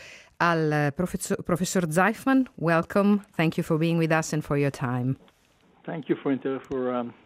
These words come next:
Speaker 1: Mm-hmm.
Speaker 2: for interviewing.
Speaker 1: Uh, Professor Zeifman, uh, the first question obviously is about the title of, uh,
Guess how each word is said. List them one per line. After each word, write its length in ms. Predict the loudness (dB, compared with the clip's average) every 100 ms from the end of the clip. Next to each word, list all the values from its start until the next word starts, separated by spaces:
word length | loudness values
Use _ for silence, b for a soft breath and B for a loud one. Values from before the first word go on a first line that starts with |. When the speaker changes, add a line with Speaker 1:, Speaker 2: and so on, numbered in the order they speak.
| _ -4
Speaker 1:
Mm-hmm. 260 | -2 0 0
Speaker 2:
for 100 | -2
interviewing. 460 | -4 -2 -2 -4 -12 -12 -4 -4 B B B B B B B -2
Speaker 1:
Uh, 280 | 2 4 4
Professor 500 | 0 0 0 2 0
Zeifman, 1000 | 0 0 0 0 -4 -4 0 0 -2 -4 -2
uh, 220 | -2 0
the 100 | -2
first 420 | -2 0 0 -2 -4
question 520 | 0 0 -2 -2 -4 _
obviously 480 | 0 0 0 -2 0
is 220 | 0 -2 -2
about 460 | 0 0 0 -6 -4
the 200 | -4 -4 _
title 640 | -2 0 0 -2 -6 -6 -8 _ _
of, 400 | 0 0 0 -2
uh, 220 | -2 -2